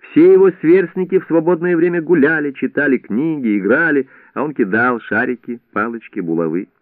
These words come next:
Сначала освоил три предмета, потом четыре.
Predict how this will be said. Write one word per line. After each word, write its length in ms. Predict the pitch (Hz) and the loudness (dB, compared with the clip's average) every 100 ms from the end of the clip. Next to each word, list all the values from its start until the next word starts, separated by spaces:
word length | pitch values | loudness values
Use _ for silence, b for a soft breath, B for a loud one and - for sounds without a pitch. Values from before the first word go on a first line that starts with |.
| _ _ _ _ - | _ _ _ _ -6
Сначала 320 | 110 180 151 95 | -4 0 0 -2
освоил 300 | 98 92 90 | -2 -2 -2
три 180 | 113 | -4
предмета, 520 | 131 123 113 117 - - _ | -4 -6 -8 -10 -10 -20 _
потом 240 | - 85 76 | -12 -12 -12
четыре. 480 | - - 101 117 | -14 -8 -6 -6